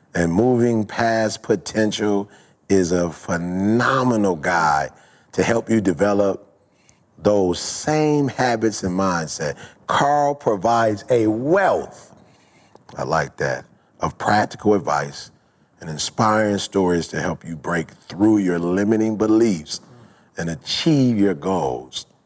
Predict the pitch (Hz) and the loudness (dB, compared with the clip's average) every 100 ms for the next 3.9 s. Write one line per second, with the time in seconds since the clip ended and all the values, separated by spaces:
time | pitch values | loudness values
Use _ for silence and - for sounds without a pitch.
0 | _ - 98 - 90 67 - - _ _ | _ -2 -2 0 -2 -2 -12 -18 _ _
1 | _ 87 85 104 107 104 135 160 92 69 | _ -2 0 4 4 4 2 2 -2 -8
2 | - _ _ _ _ - - - 98 - | -20 _ _ _ _ -20 -4 0 0 0
3 | 85 104 101 113 123 110 73 76 - | -2 0 2 4 4 2 -2 -6 -12